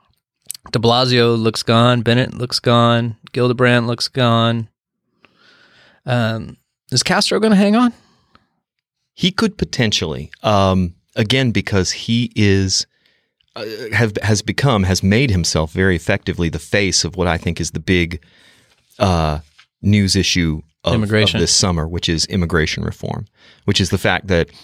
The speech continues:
Speaker 2: uh, uh, yes, what we're doing at the border is horrible, but by the same token, the immigration system does need a massive reform. And,
Speaker 1: Well,
Speaker 2: and
Speaker 1: well,
Speaker 2: so
Speaker 1: he's
Speaker 2: he's
Speaker 1: also
Speaker 2: that
Speaker 1: been a proponent of,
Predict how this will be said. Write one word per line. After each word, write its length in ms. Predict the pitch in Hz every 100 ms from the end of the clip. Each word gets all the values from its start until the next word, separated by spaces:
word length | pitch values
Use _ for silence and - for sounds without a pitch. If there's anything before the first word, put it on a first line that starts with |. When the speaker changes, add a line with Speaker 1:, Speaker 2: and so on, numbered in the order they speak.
| _ _
Speaker 2:
uh, 280 | - 92 82 -
uh, 240 | 90 76 -
yes, 640 | - 95 73 110 107 92
what 140 | 98 -
we're 100 | 95
doing 220 | 101 95
at 60 | -
the 60 |
border 340 | 85 90 85 85
is 120 | 82
horrible, 440 | 98 92 85 82
but 120 | 82 -
by 120 | 82
the 80 | 82
same 180 | 82 80
token, 320 | 87 82 80
the 100 | -
immigration 520 | 107 95 87 78 80
system 260 | - - 73 -
does 240 | 78 78
need 140 | 82 73
a 40 |
massive 420 | 67 53 - -
reform. 440 | - - - - - _ _ - _ _ _ _
And, 260 | 190 185 87
Speaker 1:
Well, 100 | -
Speaker 2:
and 100 | 202
Speaker 1:
well, 80 | 214
Speaker 2:
so 60 | 220
Speaker 1:
he's 140 | 262
Speaker 2:
he's 80 | 208
Speaker 1:
also 180 | 240 175
Speaker 2:
that 100 | 185
Speaker 1:
been 160 | 185
a 220 | 165 143 123
proponent 520 | 151 143 147 143 123
of, 460 | 120 110 104 -